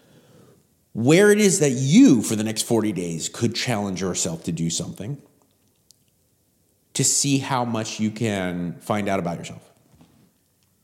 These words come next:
So I will give you my protocol.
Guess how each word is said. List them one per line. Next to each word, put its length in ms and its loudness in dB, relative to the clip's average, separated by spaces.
So 140 2
I 80 6
will 80 4
give 160 2
you 80 4
my 480 2
protocol. 1000 -2